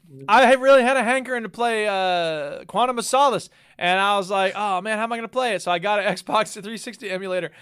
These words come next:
and I got the rom a-, after going through a lot of hoops to download it 'cause, you know, you don't, you don't just go on to, like, Google and find it.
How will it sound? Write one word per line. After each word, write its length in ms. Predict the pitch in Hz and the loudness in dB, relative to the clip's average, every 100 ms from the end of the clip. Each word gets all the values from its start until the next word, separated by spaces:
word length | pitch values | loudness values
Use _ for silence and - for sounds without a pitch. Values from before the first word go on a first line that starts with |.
| - | -14
and 140 | 165 175 | -6 -4
I 80 | 175 | -4
got 220 | 202 214 | -4 -6
the 80 | 202 | -6
rom 340 | 220 247 196 165 _ - | -4 -2 -4 -10 _ -14
a-, 40 | |
after 580 | - 151 156 151 170 156 165 - - _ _ 180 | -10 -8 -8 -10 -12 -14 -18 -20 -20 _ _ -8
going 300 | 180 202 180 | -6 -6 -8
through 400 | 202 190 170 160 | -4 -2 -2 -4
a 220 | 151 143 | -6 -4
lot 220 | 165 220 | 0 0
of 80 | 190 | 2
hoops 320 | 220 220 - | 0 -4 -8
to 80 | 190 | -8
download 380 | 165 190 180 180 | -4 -4 -2 -2
it 80 | 156 | -4
'cause, 240 | - 147 135 | -8 -16 -16
you 120 | 165 | -16
know, 160 | 147 147 | -16 -14
you 120 | 147 | -12
don't, 220 | 202 214 | -8 -8
you 100 | 226 | -8
don't 180 | 269 254 | -6 -6
just 180 | 226 180 | -10 -8
go 180 | 220 220 | -4 -2
on 240 | 196 190 | -2 -4
to, 80 | 170 | -4
like, 240 | 160 160 147 | -4 -6 -6
Google 380 | 180 170 147 | -6 -4 -6
and 100 | 143 139 | -6 -8
find 220 | 151 151 | -10 -10
it. 120 | 135 | -12